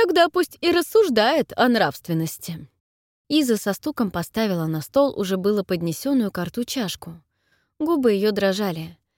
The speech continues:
а в глазах читалась неподдельная злость. «Нехорошо напоминать женщине о ее возрасте». Миссис Лерье лишь отмахнулась. «Перестань.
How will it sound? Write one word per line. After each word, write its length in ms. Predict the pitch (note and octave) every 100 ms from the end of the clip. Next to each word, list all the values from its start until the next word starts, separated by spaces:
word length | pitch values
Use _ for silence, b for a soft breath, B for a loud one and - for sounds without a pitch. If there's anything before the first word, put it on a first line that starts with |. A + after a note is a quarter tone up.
| _ -
а 140 | B3+
в 20 |
глазах 400 | G#3+ F#3 F3 A3+
читалась 480 | - E3+ E3+ E3+ D#3+
неподдельная 720 | E3 - D#3 D#3+ D#3+ D#3 E3+
злость. 520 | F3+ F#3 D#3+ - - - _ _ _ _ _ _
«Нехорошо 560 | D4 D4 - C4+ C#4+ B4+
напоминать 500 | G4 G3+ G3+ G3 F3+
женщине 460 | C4 D4 G#3+ G3 F#3
о 160 | G3
ее 180 | G3 A3
возрасте». 720 | B3 G3+ E3 D#3+ - E3+ F3 - _ _ _ _ _ _
Миссис 340 | G#4 F#4+ C#4 G#3
Лерье 380 | F#3 F3 G#3
лишь 220 | A3 D#3+ F3
отмахнулась. 800 | - F#3 - F3 D#3+ D#3+ - - _ _ _ _ _
«Перестань. 840 | G#4 B3+ G3 - F3 D#3 D#3+ E3